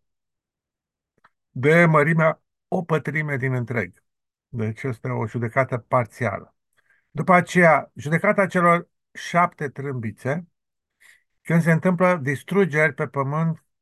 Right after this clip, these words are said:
cu mărimea sau de mărimea o treime. Încă este har. Între <clears throat> judecata trâmbițelor și judecata celor șapte potire,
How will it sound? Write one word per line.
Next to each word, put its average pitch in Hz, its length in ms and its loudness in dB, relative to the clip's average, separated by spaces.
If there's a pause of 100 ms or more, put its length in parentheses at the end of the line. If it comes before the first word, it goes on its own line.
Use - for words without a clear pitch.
(260)
cu 151 100 -8
mărimea 147 760 -2
sau 123 180 -6
de 123 100 -4
mărimea 143 380 -2
o 170 80 4
treime. 151 500 -4 (1120)
Încă 180 280 -2
este 170 240 0
har. 135 360 0 (2250)
Între 180 640 0 (300)
<clears throat> - 680 -4
judecata 135 580 -4
trâmbițelor 139 680 -4
și - 120 -12
judecata 120 580 -2
celor 117 300 -2
șapte 123 340 -4
potire, 151 580 -2